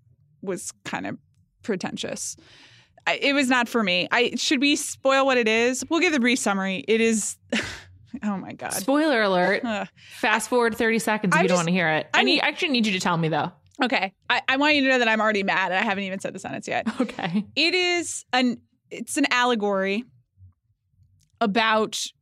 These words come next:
Speaker 1: basically the creation of Earth and global warming. Jennifer Lawrence, and so it's set in a nice house in the middle of nowhere.
Speaker 2: Mm-hmm.
Speaker 1: Jennifer Lawrence and Javier Bardem are married. Jennifer
Speaker 2: Okay.
Speaker 1: Lawrence is supposed to be Mother Earth,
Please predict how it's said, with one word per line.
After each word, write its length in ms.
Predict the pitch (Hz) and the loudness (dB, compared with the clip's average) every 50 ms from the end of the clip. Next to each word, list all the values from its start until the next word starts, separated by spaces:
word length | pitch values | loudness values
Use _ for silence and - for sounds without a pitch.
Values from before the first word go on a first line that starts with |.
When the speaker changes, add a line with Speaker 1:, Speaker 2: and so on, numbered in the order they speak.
| - - - - - - | -20 -20 -20 -16 -8 -4
Speaker 1:
basically 400 | 226 247 233 233 - - 240 220 | -2 0 0 -2 0 0 0 2
the 100 | 214 214 | 2 0
creation 440 | 214 - 240 208 202 208 - 202 196 | -2 0 0 2 2 0 0 -2 -4
of 100 | 190 185 | -2 -2
Earth 280 | 180 180 185 202 - - | -2 -2 -2 -4 -4 -6
and 140 | 202 202 | -6 -4
global 300 | 185 196 196 185 180 175 | -2 -2 -2 -2 -4 -6
warming. 460 | 165 170 160 165 170 175 190 208 208 - _ _ _ _ | -6 -6 -8 -8 -8 -8 -10 -10 -10 -12 _ _ _ _
Jennifer 380 | - 233 226 220 226 220 262 240 | -2 0 0 0 0 -2 -2 -2
Lawrence, 420 | 226 220 214 214 214 214 208 - | 0 0 0 0 0 0 -2 -2
and 200 | - - 220 208 | -2 -4 -2 -2
so 120 | - - 214 | 0 -2 -2
it's 180 | 214 214 - | -2 -2 -4
set 260 | - - 240 233 233 - | -2 0 0 0 0 0
in 220 | - 214 214 208 208 | -2 -2 -2 0 0
a 200 | 208 208 202 202 | 0 0 0 0
nice 280 | 202 202 196 196 196 - | -2 -2 -2 -4 -4 -4
house 640 | - 208 180 180 175 185 175 - - - - - - | -2 -2 0 0 -2 -4 -6 -8 -10 -12 -12 -12 -10
in 120 | - 202 202 | -6 -4 -4
the 80 | 202 | -2
middle 300 | 196 196 190 190 190 190 | -2 -4 -2 -4 -2 -2
of 460 | 190 185 180 180 175 - - - - _ _ - - _ _ _ _ _ _ _ _ _ - - - - | -2 -2 -4 -4 -6 -12 -18 -18 -20 _ _ -20 -20 _ _ _ _ _ _ _ _ _ -20 -14 -8 -4
nowhere. 560 | 202 202 190 185 180 175 170 175 196 214 214 _ _ _ _ - - - | -2 -2 -2 -2 -2 -2 -2 -2 -4 -6 -8 _ _ _ _ -14 -6 -2
Speaker 2:
Mm-hmm. 280 | 202 185 190 180 175 175 | 0 0 2 2 0 2
Speaker 1:
Jennifer 340 | 180 208 208 208 - 220 | 0 0 0 -2 -2 -4
Lawrence 380 | 208 202 202 202 202 202 208 - | -4 -2 -4 -4 -4 -6 -6 -6
and 200 | 190 190 190 196 | -4 -4 -4 -4
Javier 340 | 196 196 190 190 190 196 185 | -4 -4 -2 -2 -2 -2 -4
Bardem 300 | 190 190 185 185 185 185 | -4 -4 -4 -4 -4 -6
are 100 | 185 180 | -6 -6
married. 420 | 175 170 165 165 175 185 196 208 202 _ _ | -6 -6 -6 -6 -6 -6 -6 -8 -8 _ _
Jennifer 380 | - 208 196 196 202 - - 214 | -6 -4 -4 -4 -6 -6 -6 -4
Speaker 2:
Okay. 100 | 190 190 | -4 -2
Speaker 1:
Lawrence 500 | 190 190 185 190 190 - 190 - - - - | -2 -2 -4 -4 -4 -6 -6 -8 -12 -10 -6
is 340 | 185 185 180 185 180 175 - | -6 -4 -4 -4 -6 -8 -8
supposed 440 | - - 185 - - 196 190 180 - | -6 -8 -8 -6 -6 -8 -8 -8 -8
to 40 | 190 | -8
be 80 | 190 | -8
Mother 300 | 180 185 180 175 175 156 | -6 -6 -4 -4 -4 -4
Earth, 460 | - 139 165 170 165 190 - - - | -4 -4 -4 -4 -6 -6 -10 -14 -20